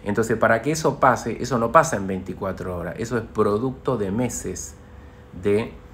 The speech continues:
no ir funcionando de la manera quizá adecuada. Entonces se termina esa persona instalando en nuestra mente la imagen de esa persona. Porque de, la, de verdad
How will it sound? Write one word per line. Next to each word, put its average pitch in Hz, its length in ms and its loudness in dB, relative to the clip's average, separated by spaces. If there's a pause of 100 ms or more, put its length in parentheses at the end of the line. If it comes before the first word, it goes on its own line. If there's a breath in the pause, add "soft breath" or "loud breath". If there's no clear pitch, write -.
(640 loud breath)
no 113 320 6
ir 131 160 2
funcionando 113 800 -2
de 95 120 -2
la 92 100 -4
manera 95 540 -4
quizá 95 460 -4
adecuada. 87 640 -4
Entonces 92 380 -6
se 95 140 -2
termina 127 500 2
esa 120 200 -4
persona 131 340 0
instalando 127 640 0
en 117 100 0
nuestra 107 340 -2
mente 110 480 0 (360 loud breath)
la 98 180 4
imagen 113 600 6
de 95 80 0
esa 92 220 -2
persona. 85 580 -6 (840)
Porque 87 180 -2
de, 90 140 4
la, 90 180 0
de 95 180 4
verdad 127 540 8